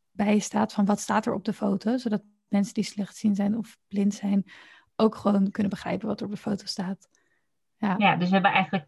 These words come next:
Speaker 2: tips voor en voor dove en slechthorende mensen, maar dus ook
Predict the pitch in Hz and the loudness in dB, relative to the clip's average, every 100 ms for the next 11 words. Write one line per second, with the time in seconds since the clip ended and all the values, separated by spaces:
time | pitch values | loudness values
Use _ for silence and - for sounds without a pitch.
0 | _ 226 214 - - 180 180 - - 226 | _ 0 0 -2 -2 2 0 -2 0 4
1 | 226 190 - 175 170 165 180 180 175 175 | 4 2 0 2 2 4 2 2 0 -4
2 | - 180 190 226 247 226 233 226 202 190 | -2 -4 -4 -2 2 2 2 0 0 2
3 | 190 - 190 185 | 0 -4 -4 -4